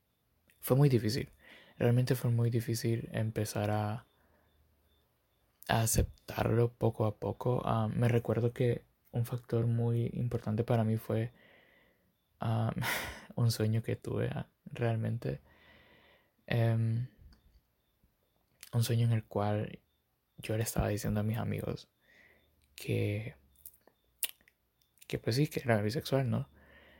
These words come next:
Porque, o sea, algo que sí tuve bastante, bueno,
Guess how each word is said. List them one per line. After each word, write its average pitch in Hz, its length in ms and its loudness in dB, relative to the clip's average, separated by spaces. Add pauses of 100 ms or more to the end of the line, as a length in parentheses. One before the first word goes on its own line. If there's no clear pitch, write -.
(400)
Porque, 110 680 0
o 113 80 -4
sea, - 280 -4 (120)
algo 113 220 2
que 120 100 -6
sí 117 140 -6
tuve 107 320 -2 (460)
bastante, - 440 -4
bueno, 117 300 4